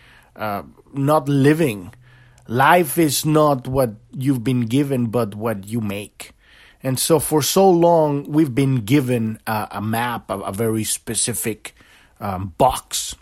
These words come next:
for, um, the entire of the Dark Ages, the Kali Yuga, hundreds of thousands of years, you know, this dark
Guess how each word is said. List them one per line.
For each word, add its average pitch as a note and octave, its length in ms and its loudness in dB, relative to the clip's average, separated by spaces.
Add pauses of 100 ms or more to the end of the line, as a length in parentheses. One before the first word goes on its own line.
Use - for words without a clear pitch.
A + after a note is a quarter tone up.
(260)
for, G2+ 380 -6
um, F#2+ 400 -8
the F2 240 -12
entire A#2+ 440 0
of A2+ 160 -2
the A2+ 100 -2
Dark B2 320 0
Ages, D3 400 2
the A2 340 0
Kali D#3 300 2
Yuga, D#3 400 0
hundreds D#3+ 420 0
of A#2+ 120 -8
thousands C3+ 420 -2
of A2 120 -6
years, C3+ 400 0
you B2 120 -2
know, B2 120 0
this B2 300 -4
dark A#2+ 600 -2